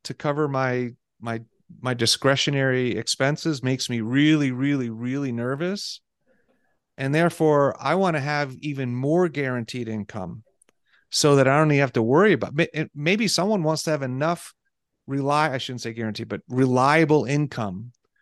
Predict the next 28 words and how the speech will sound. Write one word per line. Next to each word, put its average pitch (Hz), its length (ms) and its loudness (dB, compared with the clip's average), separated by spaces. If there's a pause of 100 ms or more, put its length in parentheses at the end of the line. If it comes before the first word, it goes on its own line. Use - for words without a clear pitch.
(280)
from 127 380 2
sources 143 540 2
like 131 200 0
we 135 100 0
mentioned 127 420 -2
earlier, 107 280 0
you 110 100 -4
know, 107 160 -4
annuities 117 760 -2
and 113 320 -4 (320)
pensions 120 640 -4
and 113 180 -2
Social - 280 -6
Security 123 380 -2
and 117 100 -4
part-time 120 400 -2
work 117 300 2
and 110 140 -2
rental 127 240 0
properties 117 640 -4
and 120 100 -4
all 131 120 2
that 131 280 -2
kind 110 140 -6
of 101 80 -10
stuff, - 200 -14
bond 127 300 0
ladders. 120 340 0